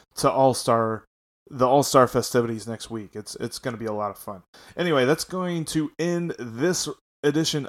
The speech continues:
of the Locked On Reds podcast. Thank you so much for downloading and listening to the show. If you are not subscribed, hit that subscribe button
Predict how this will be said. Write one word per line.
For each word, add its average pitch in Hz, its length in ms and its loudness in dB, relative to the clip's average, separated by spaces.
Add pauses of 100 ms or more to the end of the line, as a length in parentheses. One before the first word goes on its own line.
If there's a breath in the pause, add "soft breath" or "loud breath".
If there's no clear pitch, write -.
of 151 180 4
the 139 100 4
Locked 139 300 4
On 135 160 4
Reds 127 220 -2
podcast. 113 540 -2
Thank 147 220 0
you 127 60 -12
so 143 180 0
much 139 200 0
for 127 100 -4
downloading 123 560 0
and 117 140 -2
listening 127 380 -2
to 180 220 2
the 156 120 0
show. 143 280 2
If 143 240 0
you 143 240 0
are 151 200 4
not 151 200 -2
subscribed, 151 680 -4
hit 160 220 0
that 147 160 0
subscribe 131 560 0
button 127 300 -2